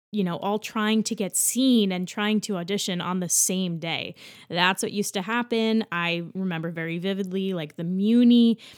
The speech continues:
audition calls where everyone was trying to audition at the same time, equity and non-equity actors on the same day. And I'm talking, like, hundreds and hundreds and hundreds of people crowded in a couple of rooms trying to,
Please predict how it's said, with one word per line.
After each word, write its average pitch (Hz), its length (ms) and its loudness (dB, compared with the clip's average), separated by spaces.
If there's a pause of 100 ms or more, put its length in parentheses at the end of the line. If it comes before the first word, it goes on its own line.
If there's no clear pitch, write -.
(260)
audition 208 520 2
calls 185 680 0
where 160 420 -4
everyone 202 600 2
was 175 100 -2
trying 180 400 -4
to 175 300 -4
audition 175 480 -4
at 160 100 -8
the 160 80 -8
same 214 400 2
time, 170 560 -4 (300)
equity 196 520 0
and 196 300 0
non-equity 180 640 -4
actors 165 680 -6 (280)
on 170 120 -4
the 170 100 -4
same 214 400 4
day. 180 380 0
And 170 260 -4
I'm 170 320 -4
talking, 180 600 -4
like, 160 260 -8
hundreds 196 540 0
and 175 100 -4
hundreds 180 400 -4
and 165 100 -6
hundreds 175 360 -6
of 170 120 -12
people 165 280 -8
crowded 165 360 -6
in 160 140 -6
a 160 40 -10
couple 165 260 -10
of 156 120 -10
rooms 147 320 -10
trying 151 300 -12
to, 143 180 -12